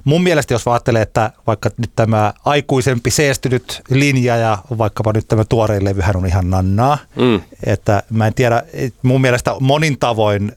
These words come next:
Speaker 1: Räjäyttäjät vuosimallia kaksituhatta yhdeksäntoista tai kaksituhatta kaksikymmentä on parempi kuin toi.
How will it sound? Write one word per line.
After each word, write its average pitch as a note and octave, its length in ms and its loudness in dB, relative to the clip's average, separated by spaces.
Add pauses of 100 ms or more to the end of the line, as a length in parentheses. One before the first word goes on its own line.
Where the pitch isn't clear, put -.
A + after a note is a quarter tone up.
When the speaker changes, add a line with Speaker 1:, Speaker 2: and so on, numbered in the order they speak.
(140)
Speaker 1:
Räjäyttäjät G#2+ 720 0 (140)
vuosimallia F#2+ 560 0
kaksituhatta G2+ 560 -2
yhdeksäntoista F#2+ 680 -4
tai F#2+ 140 -4
kaksituhatta F#2 360 -2
kaksikymmentä F#2+ 540 -2
on F2 100 -2
parempi G#2 420 -2
kuin F#2 220 -2
toi. G#2 260 0